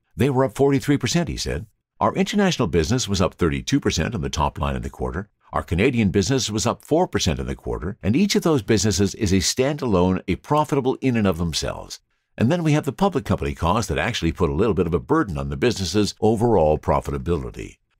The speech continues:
Klein added that if the company was private, Canopy would be profitable today,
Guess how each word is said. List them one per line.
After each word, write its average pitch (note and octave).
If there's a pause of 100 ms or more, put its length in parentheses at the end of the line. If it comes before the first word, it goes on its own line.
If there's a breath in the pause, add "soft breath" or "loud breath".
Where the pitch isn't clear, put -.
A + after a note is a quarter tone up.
(120)
Klein E3+
added C3+
that G2+
if F#3
the -
company E2+
was D2
private, B1 (300)
Canopy B2
would G#2+
be A2
profitable D2
today, D#2+